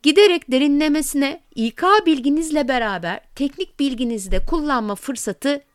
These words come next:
yakaladınız. Tebrik ederiz. Artık siz pi şekilli beceriye sahipsiniz demektir.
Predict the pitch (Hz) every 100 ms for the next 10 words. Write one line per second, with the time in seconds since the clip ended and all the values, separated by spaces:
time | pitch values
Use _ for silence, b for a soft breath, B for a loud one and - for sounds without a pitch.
0 | - 196 - 170 151 147 143 139 - -
1 | - - - 202 294 359 339 233 165 -
2 | B B B 214 254 330 311 - 349 330
3 | - b - 339 392 - 294 269 233 233
4 | 294 277 269 269 269 240 208 185 - 175
5 | 156 156 156 - - 160 -